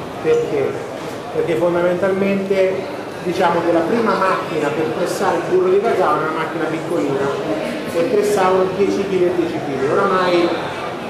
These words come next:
per pressare il burro di cacao esistono pochi impianti, voi guardate che in Italia ce ne sono solo tre, in tutta Italia. Eh, il monopolista della pressatura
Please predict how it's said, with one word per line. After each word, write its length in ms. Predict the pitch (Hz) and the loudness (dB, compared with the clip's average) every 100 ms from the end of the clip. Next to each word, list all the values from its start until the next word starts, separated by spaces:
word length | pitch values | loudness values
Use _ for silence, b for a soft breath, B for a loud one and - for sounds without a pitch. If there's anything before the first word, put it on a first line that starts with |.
| - - | -8 -4
per 160 | 190 190 | 0 2
pressare 480 | 190 190 - 202 185 | 0 -2 0 0 2
il 60 | 175 | 2
burro 240 | 190 185 | 2 4
di 120 | 180 | 2
cacao 540 | 190 185 180 151 151 175 | 2 2 2 4 4 2
esistono 440 | - 196 - 185 - | 2 -2 -2 -4 -2
pochi 320 | 214 214 190 180 | 2 2 2 -2
impianti, 600 | 170 - 196 165 - 151 | -2 0 2 2 -2 0
voi 100 | 202 | 2
guardate 380 | 196 165 156 156 | 2 2 2 2
che 60 | |
in 140 | 156 156 | 2 2
Italia 240 | 202 196 | 2 2
ce 60 | 165 | 2
ne 80 | 156 | 0
sono 140 | 151 147 | -2 -2
solo 180 | 165 151 | -2 0
tre, 120 | 175 | 2
in 60 | 151 - - - - - - - - - | 0 -2 -6 -8 -8 -8 -8 -8 -8 -6
tutta 240 | 165 170 156 | -2 -2 0
Italia. 420 | 170 - 135 135 - - - - - - 147 | 2 2 0 0 -2 -6 -8 -10 -10 -10 -4
Eh, 1400 | 143 147 143 143 139 139 135 135 139 156 - - - | 0 2 2 4 4 2 2 2 0 -2 -4 -6 0
il 580 | 156 - - - - 151 165 | 2 2 0 -4 -2 -4 -2
monopolista 1040 | 185 196 190 190 190 190 214 - - - 175 | 0 2 2 2 2 2 2 0 -4 0 2
della 180 | 180 175 | 2 2
pressatura 760 | 180 170 185 170 196 185 175 | 2 0 0 2 2 2 2